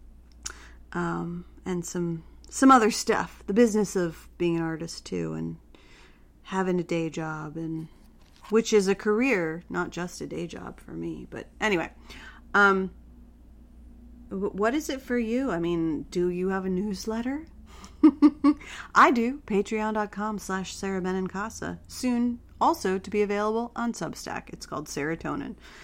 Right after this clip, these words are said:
Um, are you a pastor? Do you preach on the weekends? Are you a lay leader in your faith community?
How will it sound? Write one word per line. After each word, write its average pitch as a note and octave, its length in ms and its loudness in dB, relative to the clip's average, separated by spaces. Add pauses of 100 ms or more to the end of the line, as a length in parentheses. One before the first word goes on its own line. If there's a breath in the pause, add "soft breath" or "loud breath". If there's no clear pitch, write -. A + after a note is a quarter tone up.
(400 loud breath)
Um, E3+ 580 4 (1700)
are E3+ 120 -2
you F3 140 0
a E3 60 -4
pastor? A3 800 -8 (240)
Do F3+ 100 -2
you E3+ 960 -2
preach B3 360 -6
on D3 160 -4
the - 80 -8
weekends? - 760 -10 (840 loud breath)
Are G3 500 0
you G#3 960 -6
a F#3+ 120 -6
lay F#3 360 -2
leader D#3+ 420 -4
in D#3+ 140 -2
your D#3+ 100 -2
faith D#3 380 -6
community? F2+ 760 -6